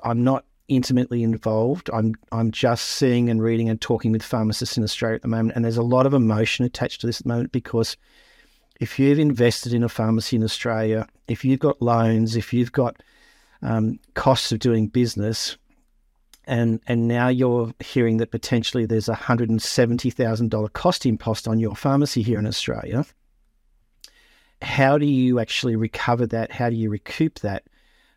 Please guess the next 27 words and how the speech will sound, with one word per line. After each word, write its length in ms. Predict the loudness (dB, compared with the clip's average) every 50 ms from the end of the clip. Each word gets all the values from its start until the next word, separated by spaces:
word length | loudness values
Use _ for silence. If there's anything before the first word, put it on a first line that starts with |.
| _ _
when 480 | -2 0 2 2 2 2 2 0 -2 -2 _
the 100 | -2 -2
bulk 340 | 2 2 4 4 4 2 0
of 100 | 0 0
your 180 | 0 0 -2
pharmacy 640 | -2 -6 -4 -2 0 2 2 2 0 0 -2 -4 0
revenue 520 | 2 4 4 4 4 2 2 2 2 0
is 160 | 0 0 -2
actually 260 | -2 -4 -2 -4 -2
provided 480 | -2 0 -2 0 0 0 0 0 -2 -4
by 180 | -2 -2 -2 -2
the 60 | -2
government 380 | -2 -2 -2 0 -2 -6 -6
P 160 | -2 -2 -2 0
B 160 | 2 2 0
S 100 | 0 0
program? 420 | -4 -6 -8 -8 -10 -16 -20 -20 _ _ _ _ _ _ _ _ _ _ _ -12
So 420 | -8 -2 0 2 2 2 2 0 -2 _ _ _ _ _ _ _ _ _ _ _ _ _
now, 320 | 0 2 2 2 0 -2 -6 -10
uh, 60 | -12 -4
coming 260 | 0 2 4 4 4
back 160 | 4 2 0 0
to 100 | -2 -2
your 120 | -2 -2
question 600 | -2 -6 0 2 2 2 2 0 -2 0 0 0
is 240 | 0 0 -2 -4 -4 -4
that 240 | -4 -4 -4 -6